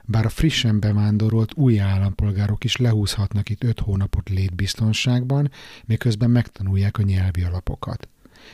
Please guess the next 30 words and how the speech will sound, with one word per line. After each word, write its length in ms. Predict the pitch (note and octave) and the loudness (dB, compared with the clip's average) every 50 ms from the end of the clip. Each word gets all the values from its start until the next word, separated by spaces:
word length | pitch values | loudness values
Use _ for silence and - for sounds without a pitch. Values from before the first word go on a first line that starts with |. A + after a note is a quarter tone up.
| - | -4
Erre 260 | - A#2 A#2 A2 G#2 | 0 0 2 2 2
mondják, 560 | G2+ G2+ G2+ G2 G2 F#2+ G2 G#2+ A#2 C3 C3 - | 0 2 2 2 2 2 2 2 2 2 0 0
hogy 240 | - G#2+ F#2 F#2 F2+ F2+ | -2 -2 -2 0 0 0
win-win 420 | G2+ G2+ F#2+ F#2+ E2+ F2+ F#2 F#2 | 2 2 2 0 0 0 0 -2
szituáció, 1040 | F2+ - - G2+ F#2 - G#2 G#2 G#2+ A2+ A#2+ - - - C#3+ C#3+ D3+ D#3+ E3 D#3 - _ _ _ _ _ _ _ _ _ _ - | -2 -4 -4 -6 -4 -2 -2 0 0 0 0 -2 0 0 2 4 4 2 2 0 -2 _ _ _ _ _ _ _ _ _ _ -2
zárójelben 920 | F#2+ G2+ G#2+ A2+ B2 B2 B2 B2 B2+ B2+ B2 B2+ B2 A#2+ B2+ B2+ C3 B2+ | 0 0 2 2 2 2 2 2 4 4 2 2 2 2 2 2 2 0
for 340 | - - - - G2+ F#2+ F#2 | -2 -4 -2 0 0 2 2
me, 300 | G#2 G#2+ G#2+ A2+ A#2+ C3 | 2 4 4 4 2 2
me. 220 | B2+ A2 G2 F2+ F#2+ - - _ _ _ _ - - - - - - _ _ _ _ _ | 0 0 0 0 -2 -4 -8 _ _ _ _ -20 -20 -20 -20 -20 -20 _ _ _ _ _
Nekem 320 | - B2+ - - C3+ B2 | 0 0 2 4 2 4
vannak 340 | B2 E3 F3 D3+ A#2+ A2+ - | 4 4 4 4 4 2 2
kint 240 | - A#2+ A2+ G2+ - | 2 0 0 2 2
rokonaim, 640 | A2+ A2+ - - G#2+ G2+ G2 F#2+ G2+ A2 B2 C#3+ D3 | 0 -2 -2 -2 -2 -2 0 2 4 4 4 4 4
és 140 | B2 G#2+ | 2 2
mivel 220 | A2 A#2+ A2 A2 A2+ | 2 2 2 4 2
addig 420 | A#2+ B2 A2+ G#2 A2 G2 G#2 - - - - | 2 2 2 0 0 -2 -2 -6 -10 -12 -4
még 160 | - C3 A2 - | 0 0 0 2
sosem 360 | - D3 C3+ - - B2 A2 | 2 0 2 2 2 2 4
jártam 380 | G#2 G#2 G2+ - - G#2 G2+ | 4 2 2 0 -2 -2 -2
az 120 | F#2+ F2 F#2 | 0 0 0
országban, 680 | G2 G#2+ G#2 - - C3+ C3+ C#3+ C#3+ C#3+ D#3 D#3+ D3+ - - - - - - | 0 0 0 0 0 0 0 0 0 0 0 0 0 -2 -6 -12 -20 -6 0
egy 180 | D3 C#3+ C3 | 0 0 0
héttel 320 | - - A#2 - - A2+ G2+ | 0 -2 -4 -2 0 0 2
a 40 | |
magyar 320 | G#2+ A2+ A#2 G#2 G2+ G2 G2 | 4 4 4 4 2 2 2
ulpán 380 | G2+ G2 - - G#2 G2+ G#2 - | 0 0 2 0 0 0 -2 -2
kontingens 720 | - - B2 A#2+ A2+ - - G#2+ G2+ F#2 F#2+ G2 G2+ - - | -2 0 2 2 2 2 0 0 0 0 0 0 0 -2 -2
előtt 240 | G2+ G2 G2+ - | -2 -2 -4 -4
kimentem 560 | - - A2+ G#2+ G#2 G2+ G2+ G2+ - - G2+ G2 | -4 -2 0 0 0 0 -2 -2 -2 -2 -2 0
egyedül, 520 | G#2 A2 B2+ B2+ C3 D#3 E3 E3 E3+ D#3 | 0 0 0 0 2 2 4 4 4 2